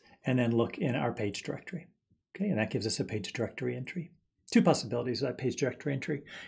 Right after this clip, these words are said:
Either it's there or it's not there, right? So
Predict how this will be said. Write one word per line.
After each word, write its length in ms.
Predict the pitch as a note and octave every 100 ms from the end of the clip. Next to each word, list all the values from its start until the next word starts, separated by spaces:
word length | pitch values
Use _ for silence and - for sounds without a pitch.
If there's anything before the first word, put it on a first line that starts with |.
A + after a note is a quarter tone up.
| -
Either 300 | F#3+ F3+ C3
it's 240 | C3+ G2
there 420 | A2+ D3+ G#2+ A#2 - _ -
or 160 | C3 A#2
it's 160 | -
not 220 | A#2 G2+
there, 240 | - C#2 - _ _ _ _ _ _
right? 180 | A2+ F3 - - - -
So 380 | C#3 A#2+ A2